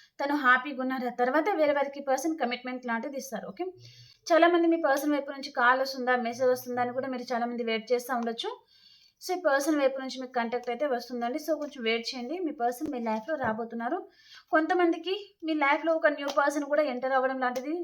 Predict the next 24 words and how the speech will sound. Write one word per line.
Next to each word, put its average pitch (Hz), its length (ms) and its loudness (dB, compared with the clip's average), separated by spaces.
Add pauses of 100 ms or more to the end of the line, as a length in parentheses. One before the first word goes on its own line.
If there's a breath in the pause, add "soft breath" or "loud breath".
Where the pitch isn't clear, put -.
జరగవచ్చు. 254 420 -2
ఎందుకంటే 294 420 0 (600 loud breath)
మీరు 294 180 2
చాలా 294 240 4
అందంగా 302 360 4
ఉండి 254 200 2
ఉంటే, 240 340 -2
maybe, 254 320 -2 (260)
ఆహ్, 240 560 -4
మేల్ 247 260 0
or 311 100 4
ఫీమేల్ 269 340 -2
అండి, 294 200 0
మేలే 247 280 -2
ఉండాల్సిన 247 400 2
అవసరం 247 320 -6
లేదు. 247 220 -4 (560 loud breath)
So, - 240 -4
పర్సన్ 330 480 6 (400)
మీ, 294 200 4 (480)
ఆహ్, 226 300 -4
అందానికి 294 520 2
కానివ్వండి, 240 480 2 (100)
మీ 254 200 2